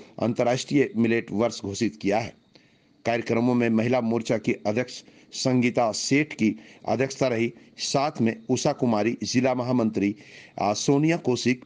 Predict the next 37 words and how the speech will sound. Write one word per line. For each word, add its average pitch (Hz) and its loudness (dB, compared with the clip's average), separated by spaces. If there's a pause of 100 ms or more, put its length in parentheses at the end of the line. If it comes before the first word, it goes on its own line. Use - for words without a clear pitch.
पिंकी 127 2
सिंह, 113 -2 (320)
मीना 123 4
गुप्ता, 110 -2 (260)
अंजना 123 0
मिश्रा, 110 2 (160)
संजू 127 0
देवी, 101 0
लता 117 0
वर्मा, 101 0 (100)
बेबी 117 0
देवी 98 0 (100)
आदि 113 -2
उपस्थित 87 -6
रही। 69 -8 (800)
आइए 165 0
देखते 180 0
हैं 220 -2
इस 139 -2
दौरान 127 2 (960)
किसने 123 0
क्या 123 0
कहा। - -10 (480)
तो 110 0
फिर 101 -2
बने 113 2
रहे 151 0
बीएनबी 131 0
के 135 0
साथ - -2 (680)
और 92 -6
देखते 143 2
रहें 110 0
कब, 123 -2
कहां 107 0
और 104 -2
कैसे 101 -2